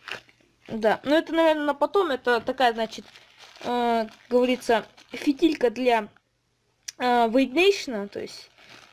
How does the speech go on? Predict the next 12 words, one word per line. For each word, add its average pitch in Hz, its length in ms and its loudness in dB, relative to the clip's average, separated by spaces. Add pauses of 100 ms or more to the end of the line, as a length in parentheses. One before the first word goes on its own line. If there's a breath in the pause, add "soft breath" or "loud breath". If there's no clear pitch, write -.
для 220 180 2
вейпинга. 269 640 0 (2250 loud breath)
Вот. 214 520 -4 (1160 loud breath)
Я 254 300 2 (180)
этим 277 300 -2
же, 233 100 -6
в 233 40 -8
принципе, 247 340 -10
занялся. 311 480 0
И 247 340 -12
у 240 160 -12
меня 277 320 0